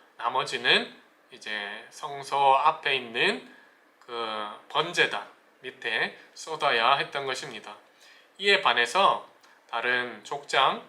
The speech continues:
그리고 일반 백성들 그리고 가난한 사람들의 경우에는 속죄 제물의 이 피를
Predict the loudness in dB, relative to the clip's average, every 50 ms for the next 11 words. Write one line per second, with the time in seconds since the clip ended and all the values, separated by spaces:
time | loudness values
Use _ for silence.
0 | -20 _ -12 -12 -10 -6 -4 -2 -2 -2 -2 -4 -8 -20 -20 _ _ _ -12 -10
1 | -8 -2 0 0 0 0 0 -2 -2 -4 -2 -2 -4 -4 -4 -4 -2 0 0 0
2 | -2 -4 -12 -20 -20 _ _ _ _ -14 -12 -10 -8 -8 -8 -4 -2 -2 0 0
3 | 0 0 -2 -2 0 0 0 0 -2 -4 -2 0 2 2 0 0 -4 -8 -8 -8
4 | -6 -6 -6 -2 0 0 0 0 -2 -6 -16 -20 -20 -20 -20 -20 -20 -20 _ -12
5 | -10 -10 -10 -4 0 2 4 6 6 4 4 6 6 6 6 4 2 -2 -4 -6
6 | -2 2 4 6 6 6 4 0 -4